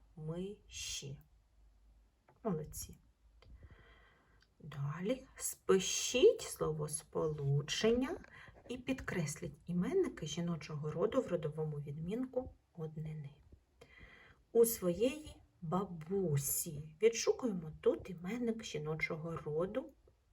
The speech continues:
родового відмінку однини. Родовий відмінок відповідає на питання кого,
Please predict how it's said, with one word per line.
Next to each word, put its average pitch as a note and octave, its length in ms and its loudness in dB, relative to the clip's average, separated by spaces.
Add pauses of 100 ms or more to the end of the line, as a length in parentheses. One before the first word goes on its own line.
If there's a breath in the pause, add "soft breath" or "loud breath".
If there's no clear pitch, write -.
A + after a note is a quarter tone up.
(600)
родового D#3 760 -2 (140)
відмінку E3+ 640 -12 (120)
однини. D3 500 -8 (2000 loud breath)
Родовий F#3+ 380 0
відмінок A#3 600 0
відповідає E3+ 460 -6
на D3+ 100 -4
питання G#3+ 640 -6 (240)
кого, D3 560 0